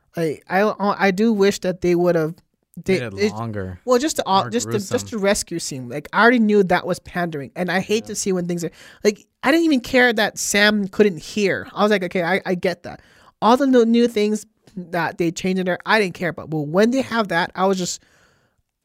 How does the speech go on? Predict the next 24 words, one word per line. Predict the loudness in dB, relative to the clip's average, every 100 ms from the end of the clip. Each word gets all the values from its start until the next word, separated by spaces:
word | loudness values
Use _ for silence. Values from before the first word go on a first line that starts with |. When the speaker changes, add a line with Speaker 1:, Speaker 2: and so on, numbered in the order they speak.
| _ -6
Speaker 1:
I |
was | -4
like, | -4 -6
<sighs> | -14 -16 -18 -20 -12
"Why? | -6 -2 0 -2 -4
What's | -4 -2 0
the | -2
whole? | -4
Why | -4 -2 -2
did | -4
you | -8
do | -8
that?" | -8 -2
Now | 0 2
a |
lot | 2
of | -2
people | -4 -4
are |
gonna | -4 -8
say | -4 -4
what | -2 -4 -4
you're | -6
doing, | -6 -6 -8 -12